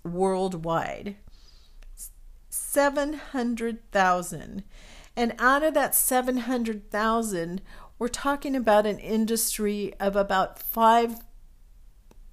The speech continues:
five hundred and seventy billion dollar industry.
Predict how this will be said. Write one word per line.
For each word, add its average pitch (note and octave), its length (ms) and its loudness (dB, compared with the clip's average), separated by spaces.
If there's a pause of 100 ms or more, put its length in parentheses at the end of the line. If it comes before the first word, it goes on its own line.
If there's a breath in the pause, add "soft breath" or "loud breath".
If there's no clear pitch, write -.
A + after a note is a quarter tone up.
(160)
five B3 320 4
hundred G#3 600 -2
and G3 200 -2
seventy A#3+ 960 -2 (840 soft breath)
billion A#3+ 760 8 (420 loud breath)
dollar G3+ 520 6
industry. G3 1080 -2